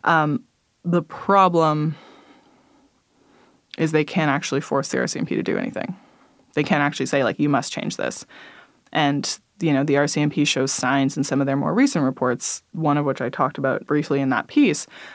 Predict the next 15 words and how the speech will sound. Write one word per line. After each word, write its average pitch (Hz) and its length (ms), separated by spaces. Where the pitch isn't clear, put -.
of 165 520
not 175 320
even 247 360
being 240 300
willing 156 420
to, 170 100
like, 147 220
good 151 220
faith 151 320
engage 139 800
with 180 480
<laughs> - 200
the 233 120
process. 190 800
So 143 560